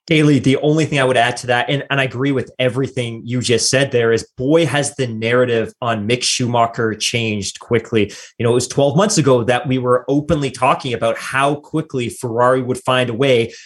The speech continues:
to, to graduate him into the senior team. And I think the conversation now is based on his performances in the back half of last year,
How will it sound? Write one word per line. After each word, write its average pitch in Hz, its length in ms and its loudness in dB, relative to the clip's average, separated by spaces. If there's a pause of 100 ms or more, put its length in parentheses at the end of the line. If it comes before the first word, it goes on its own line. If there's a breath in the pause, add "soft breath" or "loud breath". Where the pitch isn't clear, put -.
(180 loud breath)
to, 135 520 2 (140 loud breath)
to 147 80 -4
graduate 143 640 2
him 147 260 2
into 139 380 -4
the 120 80 -4
senior 123 420 0
team. 165 420 0
And 120 80 -2
I 113 40 2
think 135 180 -2
the 135 80 -6
conversation 123 640 -2
now 123 180 0
is 107 80 0
based 117 360 -2
on 123 160 2
his 117 160 -6
performances 127 640 -4
in 135 80 -6
the 101 80 -4
back 117 260 -2
half 117 220 -2
of 104 100 -4
last 147 340 0
year, 131 220 2